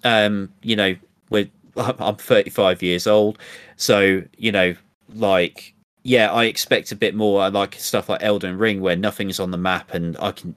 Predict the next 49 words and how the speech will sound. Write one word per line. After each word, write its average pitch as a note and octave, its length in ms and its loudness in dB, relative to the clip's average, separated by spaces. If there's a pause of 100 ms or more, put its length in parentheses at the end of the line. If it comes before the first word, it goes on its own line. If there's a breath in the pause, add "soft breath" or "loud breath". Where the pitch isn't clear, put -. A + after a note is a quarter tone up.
(120)
I G2 120 2
go G2 240 4
down F#2 260 2
this F#2 120 -4
cave G2 320 0
and, F2 160 -2
oh, A#2 260 4
it's F2 140 -4
a F2+ 80 -6
whole G2+ 240 2
new G2 320 0
complex A2 580 -2
and F2 80 -6
it's, - 220 -8 (400 loud breath)
it's F2+ 180 -4
really G2+ 320 2
interesting G2 540 0
and D#2 80 -6
it's C#2 100 -10
completely F#2+ 640 -2
been F2+ 240 -2
discovered F#2 560 0
by F#2 220 4
me F#2 340 0
and E2 140 -4
me F2+ 160 2
alone. E2+ 360 0 (400 loud breath)
Um, F#2+ 380 2
whereas A2 240 4
Sonic C#3 320 2
Frontiers C#3 560 2
is B2 160 -8
clearly C#3 360 6
a A2+ 40 2
game G#2 460 2
that's - 200 -2
built A2+ 300 0
for G2+ 360 -4
kids C#3 440 -2
as A2 240 -2
much A#2 380 -4
as G#2 160 -6
the G2+ 100 -10
people G2 320 -6
who F#2+ 100 -4
grow F2+ 280 0
up - 80 -18
playing E2+ 260 -4
Sonic. E2 540 -6